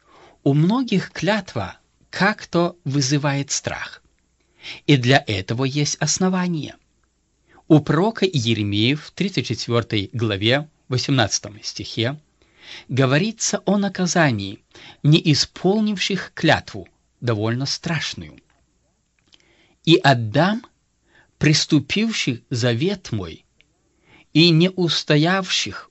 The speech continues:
в словах завета, который они заключили пред лицом моим, рассекший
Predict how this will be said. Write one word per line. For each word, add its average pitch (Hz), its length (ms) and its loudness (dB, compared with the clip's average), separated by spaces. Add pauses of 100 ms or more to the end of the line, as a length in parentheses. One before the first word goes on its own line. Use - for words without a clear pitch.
в - 80 -6
словах 139 600 0
завета, 120 720 -4 (680)
который 143 520 4
они 131 440 2
заключили 131 720 0
пред 107 460 -4
лицом 135 380 0
моим, 92 380 -6 (840)
рассекший 135 920 0